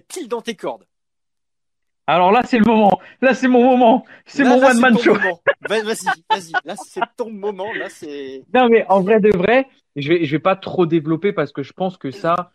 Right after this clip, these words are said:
Speaker 2: on va vraiment le garder sous le coude
Speaker 1: On
Speaker 2: pour,
Speaker 1: va
Speaker 2: euh, le
Speaker 1: vraiment le
Speaker 2: podcast sur
Speaker 1: garder.
Speaker 2: l'écologie.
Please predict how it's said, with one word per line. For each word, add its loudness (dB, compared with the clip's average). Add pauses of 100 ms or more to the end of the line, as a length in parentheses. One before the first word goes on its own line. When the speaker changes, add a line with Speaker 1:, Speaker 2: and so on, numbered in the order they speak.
(140)
Speaker 2:
on -12
va 4
vraiment 0
le -2
garder -2
sous -16
le -10
coude -8
Speaker 1:
On -20
Speaker 2:
pour, -6
Speaker 1:
va -4
Speaker 2:
euh, -6
le -8
Speaker 1:
vraiment -6
le -4
Speaker 2:
podcast -8
sur -8
Speaker 1:
garder. -8
Speaker 2:
l'écologie. -6